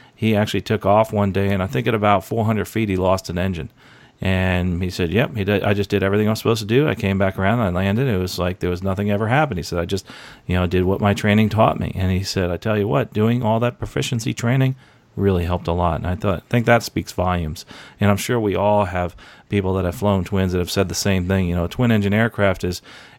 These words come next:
is, is as good as the pilot flying, and I think that's really important, a proficient pilot flying a twin. One of the things, though, um, I talked about a little bit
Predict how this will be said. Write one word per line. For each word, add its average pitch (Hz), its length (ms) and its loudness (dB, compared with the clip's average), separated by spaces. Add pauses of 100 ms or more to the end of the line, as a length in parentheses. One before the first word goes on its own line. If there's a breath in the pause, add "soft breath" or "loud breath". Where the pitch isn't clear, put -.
is, 95 300 2
is 110 200 0
as 107 160 4
good 143 140 2
as 107 100 2
the 98 80 0
pilot 101 300 2
flying, 98 400 0
and 87 80 -2
I 87 100 -2
think 107 160 0
that's 95 180 -2
really 98 300 2
important, 90 480 -2
a - 20 -12
proficient 101 480 0
pilot 87 340 0
flying 87 280 0
a 85 60 0
twin. 90 340 -2 (400 loud breath)
One 220 140 2
of 311 80 4
the 269 120 -2
things, 156 280 2
though, 113 400 2
um, 95 360 -2
I 104 140 -4
talked 117 340 0
about 98 200 2
a 90 40 -2
little 113 280 0
bit 90 240 -2